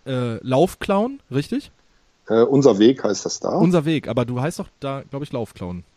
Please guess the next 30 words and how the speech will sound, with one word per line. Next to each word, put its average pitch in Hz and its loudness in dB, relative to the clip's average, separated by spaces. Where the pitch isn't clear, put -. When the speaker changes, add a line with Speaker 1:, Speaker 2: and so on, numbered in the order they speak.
Speaker 2:
Das 113 6
ist - 0
der 131 8
Name, 98 4
ja. - -10
Speaker 1:
Ah, 135 -2
okay. 123 -4
Speaker 2:
Genau. 131 -6
Speaker 1:
Ähm, 139 -4
werd 151 -2
ich 151 -8
auch - -2
Speaker 2:
Das 123 6
ist 170 4
mein 147 6
Speaker 1:
verlinken. - 2
Speaker 2:
Spitz-, - -12
das 120 2
ist - -8
mein 117 0
Spitzname, 87 -4
ne? 131 2
Weil 117 6
irgend-, 131 2
Speaker 1:
Hat 131 0
das 151 2
Speaker 2:
irgendwann 143 4
Speaker 1:
irgendeine 117 6
Speaker 2:
hat 110 4
Speaker 1:
Bewandtnis? 202 -4